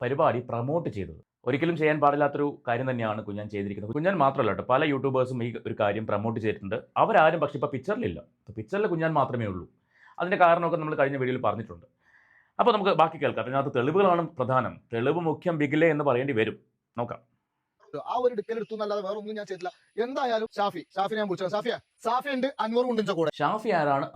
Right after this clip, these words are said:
Speaker 1: അൻവർ ആരാണ്? അൻവറിന്റെ സുഹൃത്താണ് ഷാഫി. ഷാഫിക്കാണ് ആ ഒന്നാം സമ്മാനം അടിച്ചത്. ഇനി അൻവർ ആരാണ്? ഈ വീടിന്റെ, അതായത് ഒന്നാം സമ്മാനമായ വീടിന്റെ ഉടമസ്ഥന്റെ മകനാണ് അൻവർ. കാര്യം മനസ്സിലായല്ലോ?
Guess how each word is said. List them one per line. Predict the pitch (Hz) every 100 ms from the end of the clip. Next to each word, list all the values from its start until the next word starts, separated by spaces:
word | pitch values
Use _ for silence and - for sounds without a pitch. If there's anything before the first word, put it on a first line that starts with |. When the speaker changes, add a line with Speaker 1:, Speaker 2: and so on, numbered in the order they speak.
| 117
Speaker 1:
അൻവർ | 123 104 90
ആരാണ്? | 85 78 - 107
അൻവറിന്റെ | 123 170 202 202 196 208
സുഹൃത്താണ് | 139 160 - 120 107 147
ഷാഫി. | 98 82 - _ _ _ _ _ -
ഷാഫിക്കാണ് | 156 185 208 196 180 151 147
ആ | 170 113
ഒന്നാം | 135 180 165
സമ്മാനം | 104 101 113
അടിച്ചത്. | - 82 - _ _ 107
ഇനി | 107 107
അൻവർ | 135 190 180
ആരാണ്? | 156 147 139 143 _ _ _ _ _ - 202
ഈ | 269 247 _ _ - 110
വീടിന്റെ, | 147 190 110 90
അതായത് | 95 107 110
ഒന്നാം | 135 170
സമ്മാനമായ | 170 170 165 165 135
വീടിന്റെ | 139 139 139 175 - 113
ഉടമസ്ഥന്റെ | 139 170 170 139 127 143 117 104
മകനാണ് | 117 196 165 104 107 - - 90
അൻവർ. | 95 85 - _ _ _ _ _ 127
കാര്യം | 135 160
മനസ്സിലായല്ലോ? | 147 143 135 127